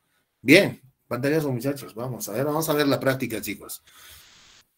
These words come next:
Vamos con la retroalimentación o feedback. Viene,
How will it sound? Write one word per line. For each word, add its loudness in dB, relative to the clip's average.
Vamos 4
con 2
la 2
retroalimentación 0
o -2
feedback. -10
Viene, -4